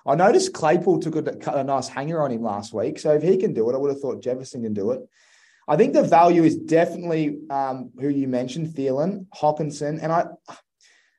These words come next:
I'm trying to work out, do you think they're gonna play? I mean, I'm just looking at Dalvin Cook in the backfield, receiving yards, non-existent, non-existent. He had five targets last week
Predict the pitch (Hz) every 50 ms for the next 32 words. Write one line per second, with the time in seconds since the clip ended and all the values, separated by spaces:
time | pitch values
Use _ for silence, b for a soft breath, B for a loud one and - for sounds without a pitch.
0 | _ _ _ _ _ _ _ 147 151 147 - - 185 226 277 285 269 262 - -
1 | 220 185 - - - 113 - 123 165 185 180 180 - - 180 220 233 233 269 262
2 | 269 262 - - - 175 175 175 175 170 170 165 160 160 - 156 165 165 165 160
3 | - - 170 180 185 214 208 196 202 190 190 175 170 160 147 - - - _ _
4 | _ _ _ _ _ _ _ _ _ _ _ _ _ - 151 170 208 214 240 208
5 | - - - - 175 165 175 147 127 107 - - 135 135 143 - - _ 139 117
6 | 113 113 135 - 147 127 123 123 - 127 139 139 139 139 135 131 131 123 120 120
7 | 113 110 - - 90 117 127 143 151 170 170 143 135 143 127 113 107 101 104 120
8 | 131 120 - 120 87 82 - - - _ _ _ _ - 113 123 139 147 160 165
9 | 160 135 117 135 135 120 113 107 - 113 127 123 - - 110 101 104 - - 120
10 | 139 147 147 143 - - - 147 139 151 170 190 196 202 196 - - _ _ _
11 | _ _ _ _ _ _ _ _ _ _ - 131 135 143 143 151 151 - - 131
12 | 120 110 104 - 123 127